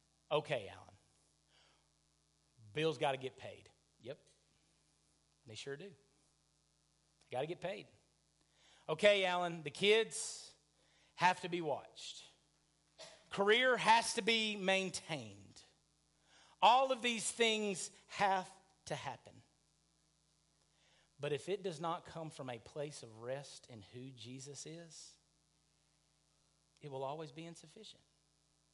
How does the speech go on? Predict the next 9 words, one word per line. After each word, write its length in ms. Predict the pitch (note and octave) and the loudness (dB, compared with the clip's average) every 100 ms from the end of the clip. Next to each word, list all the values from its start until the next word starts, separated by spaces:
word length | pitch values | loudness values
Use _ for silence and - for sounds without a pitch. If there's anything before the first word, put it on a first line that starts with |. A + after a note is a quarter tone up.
| _ _ C4 | _ _ -12
Always. 460 | D4 B3 - - _ _ _ _ _ _ _ _ _ | -10 -12 -20 -20 _ _ _ _ _ _ _ _ _
It'll 160 | B3+ C4 | -8 -4
never 280 | B3 A#3+ A#3 | -4 -4 -4
measure 380 | A#3 G#3+ G3+ A#3+ | -6 -6 -8 -12
up. 140 | - - - - | -12 -18 -20 -12
You'll 260 | F3 D#4 | -8 -6
never 260 | C#4+ D#3+ A#2+ | -8 -8 -10
measure 280 | G#2 G2+ F#2 | -14 -16 -20
up. 140 | G2+ | -20